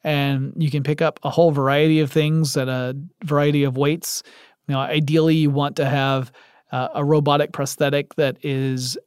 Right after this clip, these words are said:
as capable as the average human's arm is. Then you need to have some sort of feedback to let you know how hard you are gripping the thing, right? So that way you're not gonna cause damage to something. If you're picking up, let's say,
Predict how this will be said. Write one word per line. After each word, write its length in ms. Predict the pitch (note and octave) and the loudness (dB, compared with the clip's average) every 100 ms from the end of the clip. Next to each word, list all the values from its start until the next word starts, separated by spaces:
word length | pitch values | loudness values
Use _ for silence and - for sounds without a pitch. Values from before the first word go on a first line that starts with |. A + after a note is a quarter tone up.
| - | -4
as 220 | C#3 - | -4 -2
capable 560 | D#3+ D3+ C#3+ C#3+ C#3 | -2 0 0 0 0
as 320 | - C3+ C3 - | -2 -2 -4 -4
the 200 | C#3+ - | -6 -4
average 420 | D3 C#3+ C#3+ - | -2 0 -2 -2
human's 360 | D#3 C#3+ B2+ | -2 0 -2
arm 400 | C3+ C#3 C#3 D3+ | -4 -4 -2 0
is. 400 | E3 E3+ F#3 F#3 - - - - _ _ _ _ | 0 2 2 0 -8 -18 -20 -20 _ _ _ _
Then 400 | C#4+ D#3+ F3+ F#3 | -2 2 4 4
you 80 | G3+ | 4
need 180 | G#3 C4+ | 4 6
to 80 | G#3 | 4
have 220 | F#3 F3+ | 4 4
some 180 | - F#3 | 2 2
sort 180 | F#3+ E3+ | 4 2
of 100 | - | 2
feedback 480 | F3+ F3 D3+ D3 | 2 2 2 0
to 80 | - | 0
let 160 | D3+ D#3+ | -2 0
you 100 | D#3 | 2
know 240 | D3+ C#3+ | 2 2
how 240 | C3 - D3+ | 0 2 0
hard 340 | - D#3+ D3 | 2 2 2
you 160 | D3+ - | -2 0
are 260 | D3+ D3+ | 0 2
gripping 420 | C#3 D3 C#3 C#3+ C3 | 0 0 0 0 -2
the 100 | A#2+ | -4
thing, 560 | - C#3+ - - F3 - - | -2 -2 -4 -10 -14 -14 -8
right? 340 | B2+ B2+ - | -6 -6 -6
So 140 | - | -2
that 160 | C#3 C#3 | 0 0
way 120 | D3 | 0
you're 100 | C3+ | 0
not 240 | C#3 C3 E3 | -2 -2 -4
gonna 180 | C#3+ | -4
cause 300 | B2+ C#3+ B2+ | -2 -2 -2
damage 520 | C3 C3+ C#3 C3 B2 - | -2 -2 0 -4 -6 -6
to 100 | C3+ | -6
something. 340 | C3+ B2+ A#2 | -6 -8 -8
If 160 | B2+ B2+ | -8 -4
you're 180 | D3+ C3+ | -2 0
picking 320 | D3+ C#3+ D3+ | -2 -2 -4
up, 120 | C3 | -2
let's 160 | E3+ D3 | -4 -4
say, 320 | D#3 C3+ C3 | -2 -2 -4